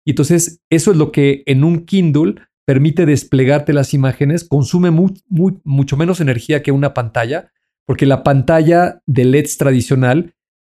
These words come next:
tiene constantemente que estar refrescándose, o, eh, volviendo al tema anterior de los famosos hercios, lo-, los, este, setenta y cinco o ciento cuarenta y cuatro, lo que tenga tu pantalla, quiere decir que,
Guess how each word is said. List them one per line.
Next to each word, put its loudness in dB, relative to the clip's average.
tiene 2
constantemente 0
que -6
estar -2
refrescándose, -2
o, -10
eh, -6
volviendo -2
al -2
tema -2
anterior -2
de -10
los -14
famosos -10
hercios, -2
lo-, -4
los, -6
este, -2
setenta -2
y -2
cinco 0
o 0
ciento 0
cuarenta -4
y -6
cuatro, 0
lo -2
que -10
tenga -2
tu -2
pantalla, -2
quiere 2
decir 0
que, 0